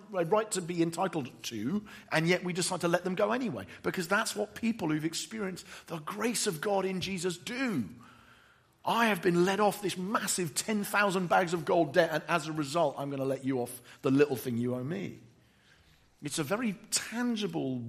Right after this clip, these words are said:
real world kind of word. So there's, there's things to reflect on, even though you know the words well. Another thing that's worth noticing in the sto-, in the Lord's Prayer. Did you notice that, um, the request for forgiveness is only the,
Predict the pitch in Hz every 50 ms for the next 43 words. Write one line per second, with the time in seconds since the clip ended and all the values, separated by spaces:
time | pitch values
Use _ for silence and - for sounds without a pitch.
0 | 120 127 170 190 208 208 185 156 139 139 135 135 143 147 147 139 127 127 113 -
1 | - 135 131 123 123 120 120 135 139 131 117 95 85 - - - - - _ -
2 | - - - - - _ _ _ _ _ _ _ _ _ _ _ _ _ _ _
3 | _ - - 190 214 233 214 - - - - - - 202 202 - - 311 330 254
4 | - 240 254 247 240 - 302 277 - - 165 165 214 240 226 247 220 226 220 202
5 | 214 208 208 214 214 202 208 196 202 214 202 170 202 226 233 233 214 - - -
6 | - - - _ _ _ _ _ _ _ _ _ _ _ _ _ _ _ _ -
7 | 180 202 247 247 254 - - 220 190 170 156 - 170 170 143 - 160 151 143 139
8 | 147 135 - 139 120 120 117 120 117 117 120 120 139 131 131 - 139 127 123 123
9 | 123 139 131 139 131 127 - - - 131 110 92 - - - - - - - -
10 | 196 190 262 240 226 233 226 214 - 196 - - - 175 - - 147 147 139 143
11 | 147 - - - - - - - - - _ - 165 160 156 170 170 - - 233
12 | 226 - - - - 170 - - 160 123 170 196 190 165 120 104 107 - - -
13 | - - - - - - - - _ - _ _ _ _ - 143 151 175 190 196
14 | 196 175 151 156 151 147